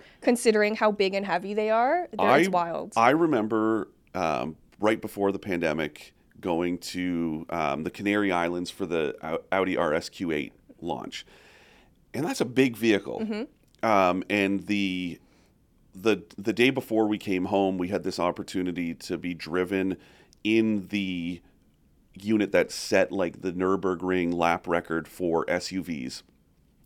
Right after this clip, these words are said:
Speaker 2: um, by the Audi factory driver that, you know, that set the lap record. And this is, like, a tiny little volcanic formation of an island,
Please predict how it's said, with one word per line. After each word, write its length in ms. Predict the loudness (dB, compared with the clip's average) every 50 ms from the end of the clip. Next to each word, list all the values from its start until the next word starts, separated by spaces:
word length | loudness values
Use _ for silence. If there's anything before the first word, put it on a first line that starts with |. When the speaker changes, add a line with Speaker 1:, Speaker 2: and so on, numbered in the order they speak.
| -16 -10
Speaker 2:
um, 280 | -8 -6 -6 -6 -6 -4
by 220 | -2 -2 -2 -2
the 180 | -4 -6 -4 -4
Audi 200 | -4 -4 -4 -6
factory 460 | -8 -8 -8 -8 -8 -8 -8 -8 -6
driver 400 | -2 -2 -2 0 -2 -2 -4 -4
that, 260 | -4 -2 -4 -4 -6 _ _ -20 -20 _ -20 _ _ -10
you 120 | -6 -4
know, 100 | -4 -2 -2
that 180 | -2 -4 -4
set 260 | -4 -4 -2 -2 -2 -2
the 80 | -2
lap 280 | -2 0 0 0 0 -2
record. 400 | -2 -2 -2 -2 -4 -4 -4 -6 -10 -20 -20 _ _ _ _ _ -14 -6 -2
And 160 | 0 2 2
this 140 | 2 0 -2
is, 100 | -6 -4
like, 160 | -4 -4 -4
a 60 | -4
tiny 720 | -6 -6 -6 -4 -2 0 0 0 0 0 0 -2 -4 -6 -8 -10
little 340 | -8 -4 -2 -2 -2 -2 -2
volcanic 560 | -4 -4 -4 -4 -4 -4 -6 -4 -4 -6 -8
formation 540 | -8 -6 -6 -4 -4 -4 -6 -6 -8 -6 -8
of 100 | -6 -4
an 80 | 0
island, 580 | 2 2 2 2 2 2 0 0 -2 -4 -6 -12